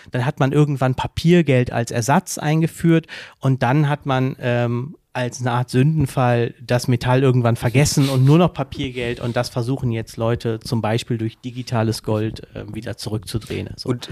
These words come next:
Speaker 2: der Sündenfall kommt daher, weil sozusagen immer darin implizit unterstellt ist, dass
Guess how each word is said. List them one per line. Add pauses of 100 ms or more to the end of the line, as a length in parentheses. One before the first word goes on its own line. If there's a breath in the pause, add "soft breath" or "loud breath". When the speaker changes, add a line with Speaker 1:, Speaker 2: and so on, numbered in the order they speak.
Speaker 2:
der
Sündenfall
kommt
daher,
weil (100)
sozusagen
immer
darin (140)
implizit
unterstellt
ist,
dass